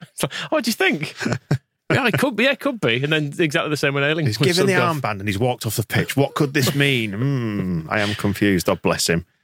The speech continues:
Speaker 2: It's, it must have been his first week on the job. It sounded like it. Anyway.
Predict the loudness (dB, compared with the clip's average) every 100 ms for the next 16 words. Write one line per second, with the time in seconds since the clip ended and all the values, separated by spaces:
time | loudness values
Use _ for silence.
0 | _ _ 0 2 2 0 _ 0 2 2
1 | 2 2 0 2 0 0 0 2 2 0
2 | -2 -2 -2 -2 0 -2 -2 _ -6 0
3 | 2 2